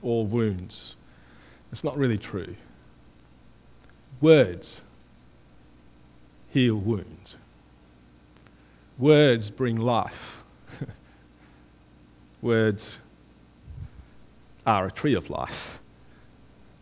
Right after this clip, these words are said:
or they can crush the spirit. There you have it. Three proverbs giving some wisdom on how we use words. There's a wealth of them.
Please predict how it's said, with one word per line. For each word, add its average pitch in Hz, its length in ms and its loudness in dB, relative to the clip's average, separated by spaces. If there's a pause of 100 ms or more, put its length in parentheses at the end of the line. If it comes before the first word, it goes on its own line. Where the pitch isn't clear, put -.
(200)
or 117 120 0
they 101 140 2
can 95 160 -8
crush - 320 -8
the - 80 -12
spirit. - 380 -12 (2750)
There 170 100 8
you 160 100 10
have 165 160 10
it. 92 100 -2 (680)
Three 170 180 10
proverbs 127 680 4
giving 127 240 -2
some 120 400 -2
wisdom 127 560 0 (600)
on 107 100 -4
how 123 280 4
we 117 120 2
use 117 340 0
words. 113 420 -2
There's 123 220 2
a 131 60 0
wealth 151 540 4
of 104 180 -6
them. 87 300 -8